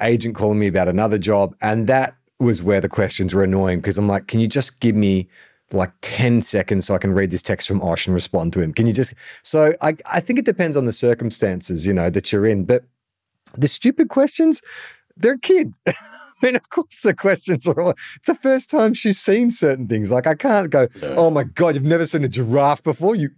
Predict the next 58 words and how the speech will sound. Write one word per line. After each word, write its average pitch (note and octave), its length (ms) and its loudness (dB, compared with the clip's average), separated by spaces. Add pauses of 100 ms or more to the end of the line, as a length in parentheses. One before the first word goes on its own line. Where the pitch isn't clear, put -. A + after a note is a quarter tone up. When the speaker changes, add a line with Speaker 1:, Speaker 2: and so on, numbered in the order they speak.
(120)
Speaker 1:
idiot. E3 380 2 (280)
They G3 140 4
have G#3 100 0
long F#3+ 220 2
necks F#3+ 180 -2
so G3 80 2
they F#3 80 2
can F#3+ 140 0
eat F3+ 100 0
leaves F3+ 300 0
from E3 160 -2
trees." E3+ 400 0
No, G#3 440 0
like, D#3+ 220 2
I F3+ 140 2
think G#3+ 240 0 (260)
you've E3 140 -2
gotta F3 180 0
be D3 140 2
a B2+ 60 2
bit D3 200 0
more C3+ 160 0
generous A2+ 560 -2
with - 100 -20
your G#2+ 120 -2
time B2 340 -2
in G#2+ 120 0
that. F2+ 200 -4 (400)
I, D#3 240 0
like, E3 180 0
I D3+ 80 0
don't G2+ 200 -2
know. D#2 200 -14
I, C3+ 80 -4
I, D#3+ 540 -2
I E3 60 2
find C#3+ 260 -2
the B2 80 -2
questions G2+ 480 -4
kind F2+ 240 -2
of F2 160 -2 (100)
endearing. F2+ 580 0
I, B1 120 -4 (140)
I D#3+ 40 2
guess E3+ 380 -2
what's C3 260 -2
annoying G2 380 0
is G2 180 -4
the F#2+ 160 -2
repe-, - 300 -6
the F#2+ 140 -2
repetition B2+ 760 -2
Speaker 2:
Yeah. C2 240 -4
Speaker 1:
of F#2+ 140 -2
questions A2 460 -2
that G#2+ 100 -4
you've G2+ 160 -2
already F#2+ 340 0